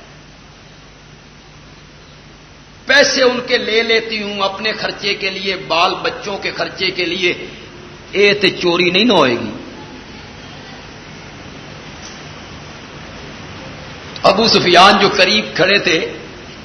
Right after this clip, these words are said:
انہوں نے جب اپنی بیوی کی یہ بات سنی تو وہ فوراً بول اٹھے،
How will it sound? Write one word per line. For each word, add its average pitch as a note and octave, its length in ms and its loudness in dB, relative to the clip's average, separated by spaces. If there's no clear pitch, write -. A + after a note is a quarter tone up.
انہوں G#3 180 4
نے A3 80 6
جب G3+ 220 8
اپنی G3+ 260 4
بیوی G#3+ 300 -2
کی G#3 140 -6
یہ F#3+ 120 4
بات F#3+ 260 8
سنی A3 520 0
تو F#3+ 80 -4
وہ G#3 120 2
فوراً A#3 440 6
بول G#3 340 4
اٹھے، G#3 460 0